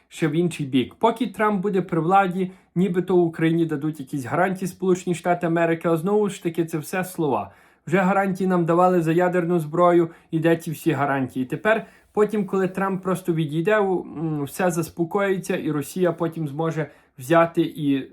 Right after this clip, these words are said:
дотиснути, і забрати всю країну і всю Україну. Тому це дуже прикра ситуація, важка та складна ситуація. Я дуже надіюся, що наші люди зможуть це витримати, що наші люди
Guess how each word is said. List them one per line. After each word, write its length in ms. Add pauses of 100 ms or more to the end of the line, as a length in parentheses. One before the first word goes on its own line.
дотиснути, 720
і 60
забрати 480
всю 340
країну 540
і 60
всю 240
Україну. 520
Тому 320 (240)
це 120
дуже 260
прикра 420
ситуація, 600
важка 380
та 140
складна 400
ситуація. 720 (300)
Я 120
дуже 260
надіюся, 520
що 140
наші 320
люди 260
зможуть 400
це 120
витримати, 760 (800)
що 240
наші 360
люди 320